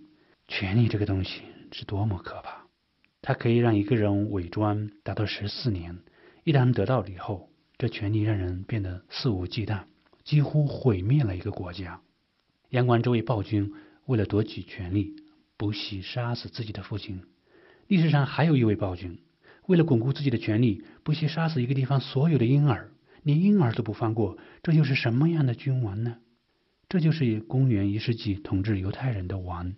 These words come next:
希律。此人绝对是个暴君，杀人如麻。耶稣出生的时候，有东方的博士来耶路撒冷问：“那生下来做犹太人之王的在哪里？”马太福音第二章第二节。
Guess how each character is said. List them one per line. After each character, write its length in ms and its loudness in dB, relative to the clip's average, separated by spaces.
希 280 -4
律。 260 0
此 120 -2
人 240 8
绝 160 2
对 140 2
是 120 -4
个 100 -4
暴 200 -4
君， 240 -8
杀 260 -4
人 200 -4
如 180 -4
麻。 240 -6
耶 140 2
稣 180 0
出 140 -4
生 100 4
的 80 6
时 140 -2
候， 240 -8
有 140 -2
东 180 0
方 140 0
的 80 2
博 240 -2
士 160 0
来 180 2
耶 160 0
路 120 0
撒 220 -4
冷 220 -4
问 260 0
：“那 380 6
生 240 4
下 140 0
来 160 2
做 260 0
犹 100 0
太 160 0
人 180 0
之 160 -2
王 360 0
的 180 2
在 220 -4
哪 300 -6
里？” 200 -4
马 120 -6
太 140 -6
福 140 -8
音 200 -2
第 140 -4
二 140 -2
章 160 -4
第 160 -6
二 100 -6
节。 180 -12